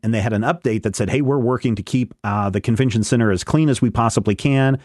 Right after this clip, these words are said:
We understand that some people will be pulling out." I'm gonna guess that Apple will probably pull out of N A B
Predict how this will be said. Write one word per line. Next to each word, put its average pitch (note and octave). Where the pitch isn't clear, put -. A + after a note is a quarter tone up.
We A#2+
understand A2+
that G2
some B2+
people A#2
will G#2+
be F#2+
pulling A2
out." G#2
I'm G2
gonna F#2+
guess G#2
that F2+
Apple F2
will E2
probably F2+
pull G2
out F2
of F2
N F#2
A F2+
B F2+